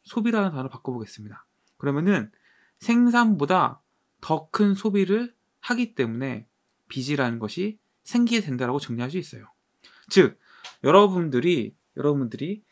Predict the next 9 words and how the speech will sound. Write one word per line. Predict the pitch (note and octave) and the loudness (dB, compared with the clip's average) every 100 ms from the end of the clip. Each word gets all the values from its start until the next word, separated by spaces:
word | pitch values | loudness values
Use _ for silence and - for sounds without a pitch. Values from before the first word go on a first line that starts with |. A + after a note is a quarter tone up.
| _ | _
하루에 | _ A3+ A3 G#3+ G#3 | _ 0 4 4 4
생산하시는 | G#3+ A3 A3 G#3 G3 F#3+ F3+ | 2 0 2 0 0 -2 -2
것보다 | C#3 - B2 D3 A#2 - | -6 -6 2 2 2 -6
그게 | - D3 | -4 0
뭐 | C3 A#2+ A2+ A2 _ _ _ _ | 0 0 -4 -8 _ _ _ _
가치가 | A2+ - - D3 | -14 -6 -2 0
될 | B2 | -2
수도 | A2 - | -8 -10
있고요. | A2+ - A2 D3+ A3+ | -14 -10 -8 -8 -10